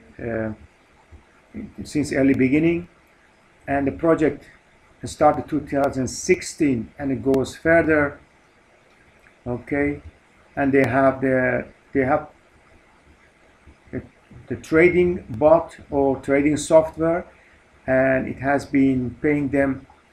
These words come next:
paying their clients up to forty-eight percent per month through the lending,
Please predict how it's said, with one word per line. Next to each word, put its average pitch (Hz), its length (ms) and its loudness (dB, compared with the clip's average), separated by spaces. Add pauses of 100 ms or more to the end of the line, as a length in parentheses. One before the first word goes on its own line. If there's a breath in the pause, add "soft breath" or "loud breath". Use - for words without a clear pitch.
paying 135 180 0
their 120 180 0
clients 139 480 2 (300 soft breath)
up 135 140 -2
to 147 60 -2
forty-eight 160 600 -2
percent 143 340 -6
per 139 100 -2
month 127 440 -2 (360 soft breath)
through 135 180 -6
the 123 140 2
lending, 175 600 2